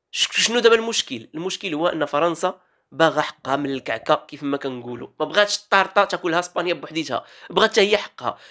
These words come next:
منين غادي تجيب الهيدروجين الاخضر لفرنسا؟ منين غادي تجيبو؟ ما عندهاش منين تجيب الهيدروجين الاخضر، فطبيعه الحال عندها محطات نوويه هي اللي بغات تولد منها الطاقه، ومن خلال الطاقه المولده من المحطات النوويه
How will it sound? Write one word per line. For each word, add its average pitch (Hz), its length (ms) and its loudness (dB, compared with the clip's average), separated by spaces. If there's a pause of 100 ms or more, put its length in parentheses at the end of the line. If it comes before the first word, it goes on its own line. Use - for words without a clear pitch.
(120)
منين 240 180 2
غادي 247 160 4
تجيب 214 160 -2
الهيدروجين 220 420 4
الاخضر 208 360 -2
لفرنسا؟ 208 640 0
منين 220 140 -4
غادي 240 140 2
تجيبو؟ 196 360 -2
ما 220 100 -2
عندهاش 240 220 0
منين 226 120 -6
تجيب 196 120 -8
الهيدروجين 156 400 -4
الاخضر، - 320 -12 (260)
فطبيعه 139 720 2
الحال 160 320 0 (260)
عندها 135 560 0 (340)
محطات 151 500 0
نوويه 180 560 2 (320)
هي 160 240 2
اللي 180 140 0
بغات 160 280 -2
تولد 220 340 0
منها 208 240 2
الطاقه، - 580 4 (340)
ومن 170 300 2
خلال 202 220 2
الطاقه 226 400 2
المولده 208 720 0
من 180 300 0
المحطات 165 440 -2
النوويه 240 520 2